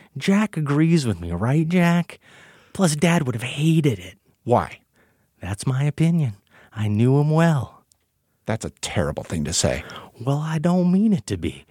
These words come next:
Speaker 1: I just don't want you to get the feeling that you're better friends with him than we are or something weird like that. And also, you can't leave your wife just because she's pregnant. Jack agrees with that too, right, Jack?
Speaker 2: I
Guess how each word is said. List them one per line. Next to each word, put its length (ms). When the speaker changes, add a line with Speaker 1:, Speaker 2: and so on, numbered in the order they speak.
Speaker 1:
I 140
just 240
don't 200
want 240
you 60
to 60
get 260
the 100
feeling 400
that 160
you're 80
better 320
friends 420
with 160
him 280
than 160
we 200
are 260
or 40
something 340
weird 220
like 260
that. 360
And 120
also, 380
you 100
can't 320
leave 180
your 140
wife 320
just 200
because 260
she's 220
pregnant. 600
Jack 240
agrees 320
with 120
that 220
too, 300
right, 340
Jack? 540
Speaker 2:
I 280